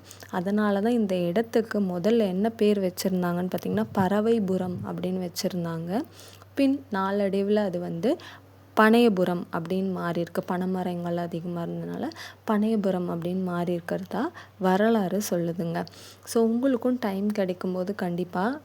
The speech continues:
இந்த கோவிலை போய் பார்த்துட்டு வாங்க. அ, நிறைய பேர் வந்துட்டு நம்ம சிவாலயங்களை நோக்கி போகும்போது திருவண்ணாமலை அப்படின்றது போறோம். அதே மாதிரி தொன்மையான பல சிவ-, சிவாலயங்கள் இருக்கு. அதுல முக்கியமான இருக்க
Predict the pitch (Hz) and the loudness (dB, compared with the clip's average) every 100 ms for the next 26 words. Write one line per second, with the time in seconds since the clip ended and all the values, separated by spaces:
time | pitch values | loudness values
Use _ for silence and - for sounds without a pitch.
0 | - 185 180 196 208 208 196 180 190 190 | -4 -2 -2 0 2 2 2 0 -4 -6
1 | 190 180 185 208 202 180 180 170 175 214 | -6 -6 -4 -4 -4 -4 -4 -4 -4 -4
2 | 339 - - - - - 180 175 175 175 | -4 -12 -20 -20 -16 -6 -4 -2 -4 -6
3 | - 190 185 196 208 214 208 196 180 196 | -6 -2 0 0 2 2 2 0 -4 -2
4 | 208 190 185 - 185 190 196 196 185 180 | -2 -2 -4 -4 -2 0 -2 -2 0 -2
5 | 175 175 170 196 190 185 180 175 180 190 | -2 -6 -4 -4 -2 -2 -2 -4 -2 -2
6 | 240 - - - 220 220 202 185 175 180 | -4 -6 -12 0 4 4 2 0 -2 -2
7 | 180 - 165 180 180 180 175 165 180 - | -4 -4 -6 -4 -4 -4 -8 -4 -4 -2
8 | 180 190 233 226 240 254 202 190 196 202 | -4 -2 0 0 0 0 0 0 0 -2
9 | 196 226 254 190 185 190 208 185 185 - | 0 -2 -2 -4 -4 -2 -2 -2 -4 -4
10 | 196 190 196 196 196 190 180 180 175 - | -2 0 0 0 0 0 0 -2 -4 -2
11 | 202 220 180 175 175 - 233 220 202 185 | 0 0 0 -2 -4 -4 2 2 2 0
12 | 208 196 - | 0 -2 -2